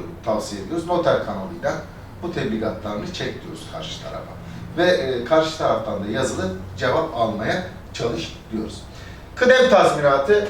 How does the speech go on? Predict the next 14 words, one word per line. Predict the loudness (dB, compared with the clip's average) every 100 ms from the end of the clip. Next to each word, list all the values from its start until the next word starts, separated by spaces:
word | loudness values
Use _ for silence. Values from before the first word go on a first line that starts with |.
| 0 6
malumunuz | 8 8 4 -2 -4 -6 -10 -2
bir | -2 0
yıl | -2 -2
çalışacak, | 2 2 0 0 2 2 -2 -14 -18 -18 -10 -2
e, | 4 4 4 0 0 2
belirsiz | 4 4 2 0 -4
süreli | -2 -2 -2 -6
hizmet | 0 2
sözleşmesi | 4 2 2 2 0 -2 2
olacak. | 4 6 6 4 -4 -10 -14 6
Belirli | 8 10 8 6
süreli | 4 6 6 4
hizmet | 0 -2 0 0
sözleşmelerinde | 2 2 2 0 -2 -4 -2 -2 2 2